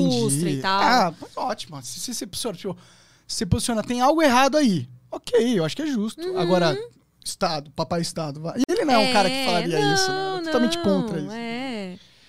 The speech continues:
Speaker 2: Inclusive, de, agora dia vinte eu vou lá fazer umas aulinhas de, de
Speaker 1: Ah, é?
Speaker 2: tiro, vou.
Speaker 1: Cara, legal, meu. Eu queria,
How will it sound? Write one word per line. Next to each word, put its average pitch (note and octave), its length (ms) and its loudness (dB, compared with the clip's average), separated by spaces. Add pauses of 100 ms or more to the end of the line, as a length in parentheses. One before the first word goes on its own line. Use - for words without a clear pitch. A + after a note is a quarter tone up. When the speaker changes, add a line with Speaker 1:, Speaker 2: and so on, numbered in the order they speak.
(120)
Speaker 2:
Inclusive, D4 360 -2
de, E4+ 140 0
agora F4 340 2
dia G#4+ 140 -2
vinte G4+ 280 -6
eu A#4 100 -2
vou B4 80 -2 (200)
lá G#4 80 0
fazer F4 220 -6
umas E4 180 -6
aulinhas C#4 480 -4
de, G#3+ 240 -6
de G3+ 100 -4
Speaker 1:
Ah, C4 80 0
é? - 20 0
Speaker 2:
tiro, A#3+ 340 0
vou. C#4 260 -2
Speaker 1:
Cara, C#4 240 -4
legal, D#4 440 2
meu. A3+ 180 2
Eu G3+ 80 0
queria, D4+ 260 -4